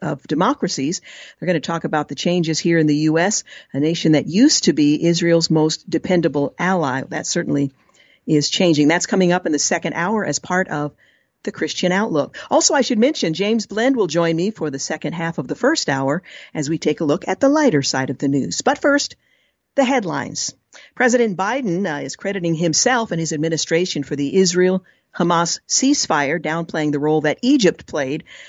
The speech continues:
as the actual, um, s-, state that's responsible for that ceasefire. President Biden,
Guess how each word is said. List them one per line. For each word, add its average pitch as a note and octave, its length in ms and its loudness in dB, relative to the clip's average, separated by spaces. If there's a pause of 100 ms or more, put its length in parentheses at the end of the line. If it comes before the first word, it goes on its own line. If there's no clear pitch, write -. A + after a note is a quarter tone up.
as E3 160 0
the E3+ 220 0
actual, E3+ 640 -2 (560)
um, C#3+ 360 -4 (200)
s-, E3+ 160 -14 (340)
state F#3+ 440 2
that's - 220 -8
responsible D3+ 540 -6
for C#3+ 240 -6
that C3+ 200 -4
ceasefire. C#3 760 -4
President D#3+ 360 -2
Biden, D3+ 360 0